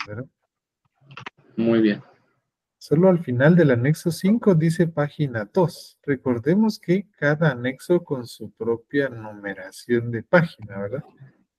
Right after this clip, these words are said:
Speaker 1: Quiere decir que ahí va a iniciar con página uno. Y cuando inicie el siguiente pa-, eh, el siguiente anexo debería iniciar nuevamente con página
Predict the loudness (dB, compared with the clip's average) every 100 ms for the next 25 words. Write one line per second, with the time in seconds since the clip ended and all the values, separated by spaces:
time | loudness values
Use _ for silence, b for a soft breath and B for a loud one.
0 | -20 -20 _ _ _ _ -20 -6 2 4
1 | 4 4 0 4 4 4 6 4 2 0
2 | -4 2 4 4 0 -12 -12 -6 -6 -2
3 | 0 4 8 8 8 0 b b b b
4 | b _ _ _ _ _ _ -8 -4 0
5 | 2 4 4 4 2 2 2 4 4 2
6 | 2 2 2 2 0 0 -2 -2 -2 4
7 | 6 6 4 4 6 4 2 -2 -2 0
8 | 0 0 0 0 -4 -10 -12 -14 -16 _
9 | -18